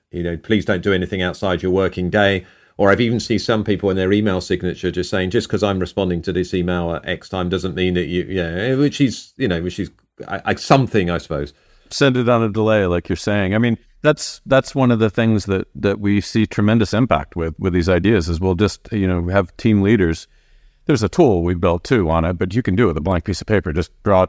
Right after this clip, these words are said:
Speaker 2: two lines down a blank piece of paper, say, "What are all the ways we're collaborating?" in the first column, right? And it's email, meetings, team collaborative space, instant messaging applications.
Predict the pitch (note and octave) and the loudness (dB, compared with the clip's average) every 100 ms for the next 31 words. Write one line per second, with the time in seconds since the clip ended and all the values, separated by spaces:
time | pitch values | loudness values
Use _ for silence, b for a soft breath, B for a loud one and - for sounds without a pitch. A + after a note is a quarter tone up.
0 | - A#2+ G2+ G2 F2+ G#2 F#2 E2+ E2+ F2+ | 0 0 2 2 0 0 0 0 -2 -4
1 | - G#2 F2+ E2+ - F#2 F2 G#2 G2 F#2 | -2 0 0 -2 -2 0 2 2 2 2
2 | F2+ F2+ F2 D#2+ E2+ - E2 F2 D#2+ D#2 | 2 0 0 -2 -6 -2 0 2 2 -2
3 | D2+ E2 D#2+ D2 F2+ - F2+ E2 C#2+ C#2+ | -2 0 -2 -2 -4 -4 0 0 0 -6
4 | F2+ E2 D#2 E2 F#2 F2 F2 D#2+ D2+ D#2+ | -2 0 0 -2 0 2 2 2 0 0
5 | D#2+ D#2 D#2 - _ _ - - - F#2 | 0 0 -4 -8 _ _ -20 -8 -2 0
6 | E2+ D#2 F2 D#2+ D#2 D2+ - D#2 D2+ - | 0 0 0 0 0 -2 -4 -2 -2 -2
7 | E2 D2+ E2 D#2+ D#2 - D#2 D2 - C#2+ | -6 -4 -2 -2 -2 -6 -4 -4 -4 -4
8 | D2+ D#2+ | -4 -4